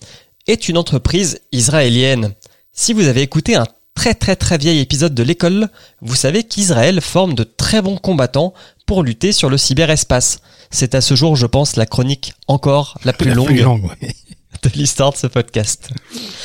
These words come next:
Speaker 1: Euh, et un peu comme en Corée du Nord, elle a même son petit nom, cette unité, c'est l'unité huit mille deux cents. Alors, les fondateurs de N S O, qui est l'éditeur de Pegasus, ils ne viennent pas de cette unité, par contre, ils recrutent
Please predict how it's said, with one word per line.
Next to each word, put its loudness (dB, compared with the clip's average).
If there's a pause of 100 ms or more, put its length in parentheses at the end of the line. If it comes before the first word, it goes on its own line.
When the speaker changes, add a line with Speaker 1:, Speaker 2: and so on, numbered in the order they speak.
(760)
Speaker 1:
Euh, 2
et 0
un 2
peu 0
comme 0
en 2
Corée 2
du 2
Nord, 2 (240)
elle 2
a 2
même 0
son 0
petit -2
nom, 0
cette -2
unité, -2 (200)
c'est 0
l'unité 0
huit 2
mille 2
deux 2
cents. 0 (760)
Alors, 2
les 2
fondateurs 0
de 0 (160)
N 2
S 2
O, 0 (160)
qui -4
est 2
l'éditeur -2
de -8
Pegasus, -2 (380)
ils 0
ne 0
viennent 0
pas 0
de -10
cette 0
unité, 0
par -4
contre, -4
ils -2
recrutent -4